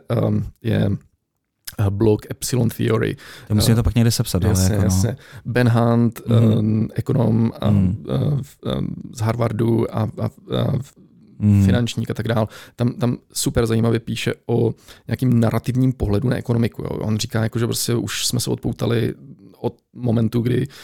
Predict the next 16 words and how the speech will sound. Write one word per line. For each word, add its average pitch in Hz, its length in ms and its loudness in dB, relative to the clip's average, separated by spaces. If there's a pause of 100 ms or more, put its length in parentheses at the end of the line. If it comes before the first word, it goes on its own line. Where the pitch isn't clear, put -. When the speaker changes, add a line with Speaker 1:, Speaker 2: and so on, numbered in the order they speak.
(520)
Speaker 1:
eh, 113 40 -4
trhy 113 260 0
byly 120 160 2
primárně 107 640 0
fundamentál-, 110 720 0 (120)
eh, 52 60 -6
eh, - 140 -10 (480)
jako - 200 -12 (280)
drivovaný 113 420 0
fundamentem 120 760 0 (220)
Speaker 2:
Hmm. 104 240 6
Speaker 1:
a 92 80 2
jsou 107 360 0
dneska 107 580 0
fundamentálně 110 680 -2
drivovaný 107 420 0